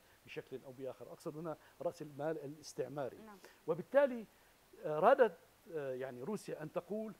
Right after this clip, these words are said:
Speaker 1: "لنا على هذه الكرة ما يجب أن نفتخر به"، ما، وهذا ال-، ال-، ال-، الفخر إن صح التعبير هو فخر علمي، هو فخر تاريخي، هو فخر سياسي، هو فخر للقادم، وهو كما هو فخر للماضي،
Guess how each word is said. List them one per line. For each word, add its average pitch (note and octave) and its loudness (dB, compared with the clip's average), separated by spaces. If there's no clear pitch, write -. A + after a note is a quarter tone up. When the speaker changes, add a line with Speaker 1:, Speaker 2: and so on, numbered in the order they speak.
Speaker 1:
"لنا A#3 4
على D#3+ -4
هذه F3 2
الكرة F#3+ -2
ما E3 -2
يجب F#3 -2
أن D#3+ -10
نفتخر A3+ -2
به"، A3+ -4
ما، C#3+ -8
وهذا D#3+ 4
ال-، C#3 -8
ال-، C#3 -14
ال-، B2 -14
الفخر G#3 4
إن C3+ -14
صح - -10
التعبير D3 -6
هو E3+ 0
فخر A3 0
علمي، F#3+ -2
هو A2+ -12
فخر - -14
تاريخي، E3 -10
هو B2 -12
فخر E3+ -4
سياسي، D#3+ -8
هو D#3+ -2
فخر F3+ -4
للقادم، A3+ 0
وهو E3+ -4
كما G3+ -4
هو F#3+ -2
فخر F#3+ -2
للماضي، F3 0